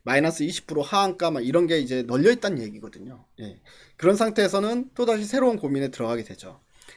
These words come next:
악재가 나온 건 알겠는데 지금이라도 팔아야 되느냐 아니면 들고 가야 되느냐라는 새로운 고민에 휩싸이게 됩니다. 그래서 가장 좋은 부분은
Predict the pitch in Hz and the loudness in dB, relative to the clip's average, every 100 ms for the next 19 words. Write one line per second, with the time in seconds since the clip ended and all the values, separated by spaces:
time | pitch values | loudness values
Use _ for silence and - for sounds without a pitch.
0 | _ 127 139 202 190 147 147 160 120 123 | _ -6 -2 2 4 4 4 2 0 -2
1 | 120 107 135 107 - _ _ _ - - | -4 -4 -2 -4 -6 _ _ _ -12 -4
2 | 147 208 202 196 - 214 214 175 156 156 | 0 0 0 -2 -2 -2 0 0 0 0
3 | 175 185 180 117 127 135 175 190 185 143 | 2 2 0 -2 -2 0 0 -2 -6 -6
4 | 147 - 123 156 160 143 123 123 175 226 | -6 -4 -2 2 2 0 -2 -4 -4 -6
5 | - _ - - 254 247 208 131 143 139 | -12 _ -10 -2 2 2 2 -4 0 0
6 | 131 113 - 170 - 156 143 110 107 95 | 0 -4 -8 -8 -4 -4 -4 -8 -10 -12
7 | 131 139 131 127 139 - _ _ _ _ | -16 -10 -4 2 2 2 _ _ _ _
8 | _ - - 226 247 165 190 143 117 120 | _ -10 2 4 4 2 0 -2 -6 -6
9 | - 95 | -6 -8